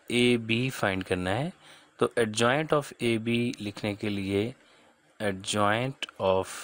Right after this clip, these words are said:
A B में हम ए बी मैट्रिक्स के जो मेन डायगोनल हैं, ये मेन डायगोनल, इनकी हम पोजीशन को चेंज करेंगे, और जो ये जो other diagonals हैं,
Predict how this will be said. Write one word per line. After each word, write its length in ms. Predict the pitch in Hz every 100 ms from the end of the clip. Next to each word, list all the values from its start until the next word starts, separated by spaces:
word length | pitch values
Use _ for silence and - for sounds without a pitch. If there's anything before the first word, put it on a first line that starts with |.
| - _ -
A 480 | 113 117 127 143 147
B 500 | 127 98 87 92 123 - - - - _ _ _ _ _ -
में 300 | 117 104 101
हम 360 | 101 104 101 147 - - - _ -
ए 340 | 143 156 165
बी 540 | 147 120 127 147 180 180
मैट्रिक्स 640 | 139 117 110 - - -
के 260 | - 135 131
जो 200 | 123 113
मेन 680 | 104 107 117 151 185 185
डायगोनल 560 | 127 104 98 101 95 90
हैं, 340 | 85 92 139 - _ _ _ -
ये 440 | 104 110 113 117
मेन 680 | 92 107 110 113 127 131 127
डायगोनल, 600 | 101 95 92 95 98 104 - - - - _
इनकी 360 | 127 131 131 131
हम 180 | 123 107
पोजीशन 540 | 107 101 104 - 131
को 100 | 123
चेंज 280 | - 127 127
करेंगे, 400 | 139 135 139 151 - - - -
और 160 | 127
जो 120 | 127
ये 140 | 131 127
जो 180 | 123 -
other 240 | 135 147 170
diagonals 580 | 123 101 101 104 101 101
हैं, 220 | 131